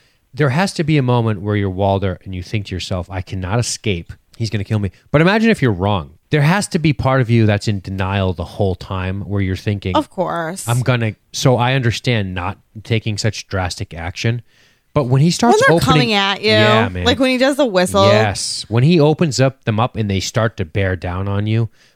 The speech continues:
Speaker 1: I mean, your instinct's gonna be to shield yourself, to, to, right? There's gonna be some instinct here where you might not be thinking that, but that's what I thought. I, I mean, if that baby's gonna be getting ripped apart, and I know it's gonna go unconscious, but not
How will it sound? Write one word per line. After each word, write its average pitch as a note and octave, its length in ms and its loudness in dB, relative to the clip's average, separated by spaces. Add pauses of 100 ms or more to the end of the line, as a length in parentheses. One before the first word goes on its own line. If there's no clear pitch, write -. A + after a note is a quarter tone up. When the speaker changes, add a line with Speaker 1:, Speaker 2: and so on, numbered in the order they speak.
Speaker 1:
I D3 60 0
mean, E3 120 4
your D3+ 120 2
instinct's F3+ 340 0
gonna B2+ 140 0
be A2+ 140 0
to F2+ 60 0
shield A2+ 380 0
yourself, B2 600 0
to, G2 160 -6
to, E2+ 400 -8 (260)
right? G#2 260 0
There's G2 220 -4
gonna A2 160 0
be G2+ 160 0
some F#2 180 -6
instinct G#2+ 440 -2
here F2+ 220 -2
where F2 200 -2
you E2+ 100 -4
might F#2 200 -6
not E2 120 -8
be F2 100 -10
thinking G#2 280 -6
that, A2 180 0
but - 100 -8
that's D3+ 220 0
what G#2 100 -2
I E2 60 -4
thought. F#2 380 -6 (440)
I, A#2 160 -2
I B2+ 80 0
mean, A#2 300 0
if A2+ 240 -8 (220)
that B2+ 240 -2
baby's C#3+ 360 -2
gonna G#2+ 220 -4
be F2+ 140 -6
getting F#2 360 -4 (100)
ripped C3 220 0
apart, - 640 -6
and A2 100 -4
I A2+ 60 0
know D#3 160 0
it's - 100 -4
gonna G#2 200 -4
go F#2 180 -4
unconscious, F2+ 640 -8
but F2 260 -6 (180)
not A2 220 0